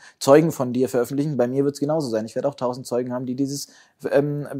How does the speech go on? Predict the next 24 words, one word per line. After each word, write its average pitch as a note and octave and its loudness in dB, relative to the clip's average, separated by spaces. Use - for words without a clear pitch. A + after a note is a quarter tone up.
unterschreiben, D#3+ 2
dass A#2 0
ich B2 -6
dieses B2+ -2
Gebet A#2+ 0
ab - -8
jetzt, - -8
äh, G#2+ 4
verrichte." A#2+ -6
Er E3 8
reagiert E3+ 10
erstmal A#2 6
nicht - -6
darauf, G2+ 2
der G#2 -2
Dowie. G2 0
Ähm, A2 -2
der A#2 4
verheißene B2+ 6
Messias, C#3 6
ähm, A#2+ 2
äh, A#2 0
schreibt - 2
erneut, B2 2